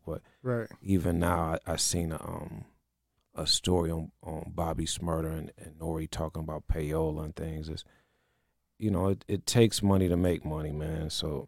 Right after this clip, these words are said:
Speaker 1: you know, just gotta keep the D Js empowered. I mean, for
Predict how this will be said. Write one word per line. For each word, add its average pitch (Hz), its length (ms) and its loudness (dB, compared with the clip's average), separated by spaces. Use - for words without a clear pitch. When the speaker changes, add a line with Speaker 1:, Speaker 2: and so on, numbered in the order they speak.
Speaker 1:
you 95 140 -12
know, 78 400 -4
just - 260 -2
gotta 85 240 2
keep - 240 0
the 85 80 -2
D 87 220 2
Js 82 260 2
empowered. 85 560 6
I 85 40 -2
mean, 87 180 2
for - 280 0